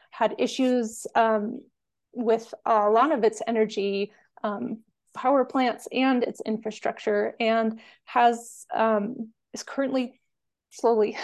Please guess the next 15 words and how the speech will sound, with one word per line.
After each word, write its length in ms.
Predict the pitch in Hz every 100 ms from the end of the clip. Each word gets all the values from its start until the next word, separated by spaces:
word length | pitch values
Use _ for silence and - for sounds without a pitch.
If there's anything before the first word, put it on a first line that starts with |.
| -
<laughs> 160 | _ -
working 420 | 269 269 269 220
towards 340 | - 247 233
adoptions 640 | - - 262 - 277 240 -
of, 320 | - 226 220 220 - - _ _ -
um, 340 | 220 202 - - _
lots 360 | 262 220 226 -
of 160 | 285 285
small 260 | 262 269
scale 300 | 277 302 262
solar, 540 | 262 247 226 220 220 - _ _ _ 214
um, 380 | 202 226 208 - -
with, 280 | 240 262 - _ -
uh, 220 | - 214
microgrids 760 | 214 240 269 269 226 233 220